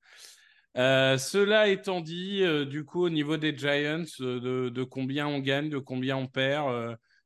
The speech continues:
Greg, sachant que pour l'instant, même si toi, t'aurais préféré mettre tes remplaçants, pour l'instant, on est d'accord que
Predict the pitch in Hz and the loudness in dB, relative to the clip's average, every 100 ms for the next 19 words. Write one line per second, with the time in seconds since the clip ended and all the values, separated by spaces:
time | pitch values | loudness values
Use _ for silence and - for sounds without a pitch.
0 | 117 120 147 165 139 107 - _ _ _ | -8 -2 2 2 0 -4 -6 _ _ _
1 | _ - 160 156 214 214 202 - 160 160 | _ -4 2 4 4 2 2 0 0 2
2 | 160 - 240 254 - _ _ 131 151 185 | 0 0 0 0 -4 _ _ -2 2 2
3 | 180 185 175 180 180 170 143 131 135 139 | 0 -6 -4 -2 0 0 -2 -2 -4 -2
4 | 147 135 135 120 139 135 226 - _ _ | -2 -2 -4 -4 -2 0 0 -2 _ _
5 | _ _ _ _ 175 160 147 147 147 226 | _ _ _ _ 0 2 4 2 0 -2
6 | 175 139 131 214 233 - 170 185 202 | 0 0 2 2 0 0 2 2 0